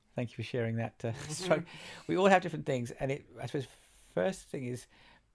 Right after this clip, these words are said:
Speaker 1: it's, as I said e-, earlier on, it's very easy to be, to be judgmental. It's very easy to say, and, you know, "Oh, you know,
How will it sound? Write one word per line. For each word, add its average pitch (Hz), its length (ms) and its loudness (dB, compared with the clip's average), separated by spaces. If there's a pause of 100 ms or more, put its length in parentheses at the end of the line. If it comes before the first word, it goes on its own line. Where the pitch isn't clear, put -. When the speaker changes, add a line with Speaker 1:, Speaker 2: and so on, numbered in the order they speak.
(140)
Speaker 1:
it's, - 200 -8
as 135 180 0
I 139 60 4
said 139 200 0
e-, 123 220 0
earlier 127 280 4
on, 127 140 6
it's 110 220 -6
very 127 420 4
easy 113 120 -4
to 117 100 -6
be, 110 140 -2 (100)
to 113 120 -2
be 113 120 0
judgmental. 107 720 -2
It's - 100 -20
very 131 220 2
easy 113 140 -2
to 113 60 -6
say, 107 280 -2
and, 104 260 -2 (480)
you 110 80 -2
know, 104 220 0
"Oh, 110 420 4
you 110 80 0
know, 101 300 -2